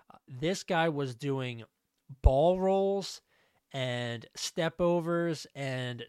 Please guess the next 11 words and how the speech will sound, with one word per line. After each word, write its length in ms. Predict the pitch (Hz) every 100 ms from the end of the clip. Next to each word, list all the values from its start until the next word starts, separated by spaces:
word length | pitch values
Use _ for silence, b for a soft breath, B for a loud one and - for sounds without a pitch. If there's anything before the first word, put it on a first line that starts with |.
| -
technical 540 | - 170 180 180 190
dribbling 680 | 139 123 165 139 120 117 117 -
around 460 | 113 131 143 180
the 80 | 190
keeper 640 | - 202 190 - 101 110 - b b b -
and 440 | 127 127 123 117
just 300 | - 160 -
making 500 | 147 175 185 170 139
Newcastle 520 | 151 170 170 147 143
defenders 720 | 113 107 - 175 156 117 113
look 280 | 107 120 123